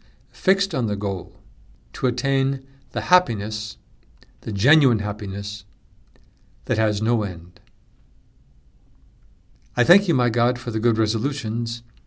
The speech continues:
affections, and inspirations that you have communicated to me in this meditation. I ask your help in putting them into effect.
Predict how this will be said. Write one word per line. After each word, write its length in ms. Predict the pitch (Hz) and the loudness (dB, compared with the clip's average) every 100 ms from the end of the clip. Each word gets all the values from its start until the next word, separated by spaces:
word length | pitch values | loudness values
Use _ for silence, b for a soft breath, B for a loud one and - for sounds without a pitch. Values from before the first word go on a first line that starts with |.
| - - _ - | -20 -20 _ -10
affections, 680 | - - 165 - 160 156 143 | -8 0 0 2 -2 0 0
and 140 | 110 | 0
inspirations 960 | 110 107 - 104 110 - 104 113 - - - - - - - - - | -2 -4 -6 -4 -4 -6 -12 -14 -16 -18 -20 -20 -20 -20 -20 -20 -4
that 160 | 131 117 | -2 4
you 120 | 123 | 6
have 140 | 120 | 4
communicated 540 | 104 131 131 120 117 110 | 2 0 2 0 -2 -2
to 80 | |
me 120 | 113 117 | 0 0
in 40 | |
this 200 | 110 - | 0 -4
meditation. 580 | 104 95 - 101 - - - - - - _ - _ - - - - - - - - b b b | -6 -8 -8 -10 -10 -18 -20 -20 -20 -20 _ -20 _ -20 -20 -20 -20 -20 -20 -20 -20 b b b
I 80 | 117 | 2
ask 300 | 117 123 123 | 4 4 2
your 100 | 180 | -2
help 220 | 147 156 | -2 -2
in 100 | 143 | -2
putting 220 | 117 127 120 | -2 0 2
them 120 | 113 | 2
into 280 | 110 104 101 | -2 -6 -10
effect. 500 | - 107 104 - | -10 -12 -12 -20